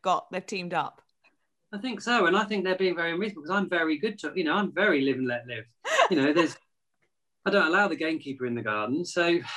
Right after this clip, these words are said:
Speaker 2: yeah, I mean, so as much as I love the hare, 'cause it's an amazing character, and people are always commenting on him 'cause he's so tame, I'm gonna put a little sign up. I'll start with, I'll start with, you know, a very British way,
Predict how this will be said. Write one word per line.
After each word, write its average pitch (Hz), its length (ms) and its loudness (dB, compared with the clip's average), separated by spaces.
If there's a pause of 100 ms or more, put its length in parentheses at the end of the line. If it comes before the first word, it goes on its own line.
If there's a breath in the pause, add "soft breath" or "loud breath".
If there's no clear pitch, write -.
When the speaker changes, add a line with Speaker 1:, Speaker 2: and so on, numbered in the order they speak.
(680 loud breath)
Speaker 2:
yeah, 196 280 2
I 165 100 -2
mean, 170 240 -4 (480 soft breath)
so 220 160 4
as 220 160 4
much 247 160 0
as 185 80 -4
I 180 80 2
love 175 260 2
the 120 80 -10
hare, 113 300 -6
'cause 127 140 -6
it's 120 160 -6
an 131 60 0
amazing 135 380 4
character, 127 460 0
and 117 100 -4
people 127 220 -2
are 123 40 2
always 127 220 2
commenting 120 360 -4
on 113 60 -6
him 107 60 -6
'cause 110 140 -10
he's 117 180 -2
so 120 200 2
tame, 107 500 -4 (840)
I'm 147 200 6
gonna 160 200 4
put 151 180 2
a - 20 4
little 135 160 2
sign 127 300 4
up. 120 100 -4
I'll 139 60 -2
start 202 320 2
with, 165 220 -4
I'll 185 100 -2
start 220 300 0
with, 196 100 0
you 196 120 0
know, 135 100 -2
a 131 40 -6
very 147 260 -4 (180)
British 151 440 -4
way, 123 480 2